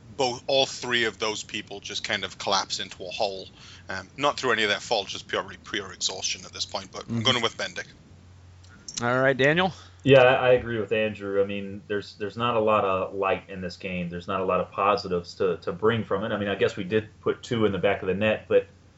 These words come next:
Speaker 3: uh, I'm gonna go with Bendik as well. And I, I was, I wasn't necessarily a detractor of his at the beginning of the season. I'm still gonna hold on to that right now very tightly.
Speaker 2: <laughs>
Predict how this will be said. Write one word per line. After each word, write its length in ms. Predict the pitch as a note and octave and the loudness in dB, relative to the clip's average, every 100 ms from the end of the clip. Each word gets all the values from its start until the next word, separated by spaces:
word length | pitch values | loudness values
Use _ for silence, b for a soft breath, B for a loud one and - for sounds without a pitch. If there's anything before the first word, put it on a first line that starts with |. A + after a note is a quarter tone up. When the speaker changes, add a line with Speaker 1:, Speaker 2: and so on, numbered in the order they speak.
| - - | -12 0
Speaker 3:
uh, 60 | G2+ G2+ G2+ | 4 4 4
I'm 100 | B2+ | 4
gonna 140 | C#3 A2 | 4 6
go 100 | G#2 | 6
with 140 | F#2+ | 6
Bendik 300 | G#2 G2 F2+ | 2 2 -2
as 100 | F2+ | -2
well. 260 | G#2+ A2 G2 | 2 4 4
And 100 | F#2 | 0
I, 160 | F2+ A2 | -8 -2
I 80 | C#3 | 2
was, 320 | E3 C3+ - - | 4 4 0 0
I 60 | |
wasn't 200 | D#3 C#3+ | 2 4
necessarily 420 | C3+ - C3 A#2+ G#2 | 0 2 2 2 0
a 40 | |
detractor 480 | G2 - A2+ G#2+ A2 | -2 0 0 2 -2
of 80 | A#2 | -2
his 180 | A2 G#2+ | -4 -4
at 40 | |
the 80 | G2 | -8
beginning 280 | G2 A2 G#2+ | -6 -4 -2
of 60 | |
the 40 | G2+ | -2
season. 360 | - A#2 A2+ | -2 -4 -2
I'm 100 | F#2+ | -4
still 220 | F2+ C#3+ B2+ | 2 4 4
gonna 120 | G#2 | 4
hold 240 | A2+ G#2+ | 0 2
on 180 | A2 A2+ | 4 2
to 100 | A#2 | 0
that 200 | A2+ A2+ | -4 -4
right 160 | A#2 G#2 | -6 -6
now 280 | A2 A2+ - - | -6 -8 -8 -4
very 140 | A2+ | -4
tightly. 380 | - C#3 C#3 C3 - | -2 -4 -4 -8 -4
Speaker 2:
<laughs> 220 | B2+ A#2 | -2 -2